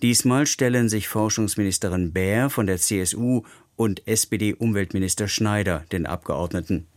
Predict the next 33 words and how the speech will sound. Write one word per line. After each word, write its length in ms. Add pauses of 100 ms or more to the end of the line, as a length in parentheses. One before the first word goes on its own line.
(800)
In 140
einer 340
Aktuellen 480
Stunde 420
geht 160
es 160
außerdem 460
um 160
die 80
Lage 400
im 100
Nahen 260
Osten 520 (180)
und 160
mögliche 480
Chancen 540
für 160
einen 180
Frieden. 460 (1800)
Nach 120
Aussage 560
des 160
innenpolitischen 880
Sprechers 480
der 140
S-P-D-Fraktion 880
Fiedler 580 (320)
gibt 260
es 220
innerhalb 380
der 100
schwarz-roten 640
Koalition 720